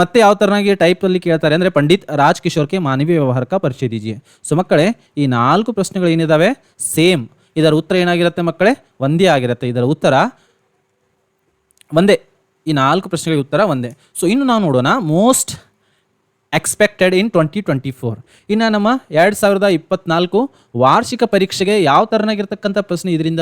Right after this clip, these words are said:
ಬರಬಹುದು ಎನ್ನುವುದಾದ್ರೆ ಮೂರರಿಂದ ನಾಲ್ಕು ಅಂಕಗಳು, ತೀನ್ ಸೆ ಚಾರ್ ಬಸಂತ್ ಕೆ ಸಚ್ಚೆ ಪಾಠ ಸೆ ಆತೆ,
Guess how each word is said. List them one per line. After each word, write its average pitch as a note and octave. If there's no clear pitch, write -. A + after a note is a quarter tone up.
ಬರಬಹುದು D3+
ಎನ್ನುವುದಾದ್ರೆ C3+
ಮೂರರಿಂದ G#3+
ನಾಲ್ಕು F3
ಅಂಕಗಳು, C#3
ತೀನ್ F#3+
ಸೆ G#3
ಚಾರ್ D3+
ಬಸಂತ್ F3
ಕೆ F#3+
ಸಚ್ಚೆ E3
ಪಾಠ C#3+
ಸೆ F3+
ಆತೆ, B2+